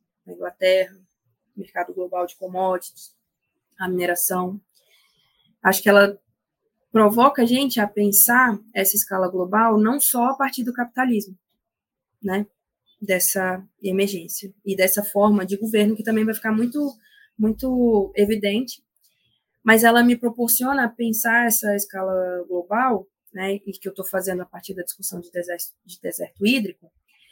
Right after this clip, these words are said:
é como uma forma de que essa relação com a água,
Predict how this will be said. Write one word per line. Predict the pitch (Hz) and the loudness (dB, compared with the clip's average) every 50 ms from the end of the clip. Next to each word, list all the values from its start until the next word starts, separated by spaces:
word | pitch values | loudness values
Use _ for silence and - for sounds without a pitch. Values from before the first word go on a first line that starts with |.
| _ _ - | _ _ -4
é | 208 196 196 196 | 0 2 2 2
como | 196 - 214 214 214 | 2 0 0 2 2
uma | 220 - | 2 0
forma | - - 214 214 220 233 233 233 | 0 0 2 2 4 4 4 2
de | 226 208 220 226 220 | 2 2 -2 -4 -6
que | - - 233 226 226 226 220 214 208 196 196 - - - | -6 -4 -2 0 2 2 2 4 2 2 2 0 0 0
essa | 254 277 - 311 | 2 2 2 0
relação | 285 277 247 233 220 - 220 214 | 0 0 0 0 -2 -2 -4 -4
com | 208 - | -6 -6
a | 190 185 | -6 -2
água, | 196 233 262 254 202 175 - | -2 -2 -2 -2 -4 -8 -10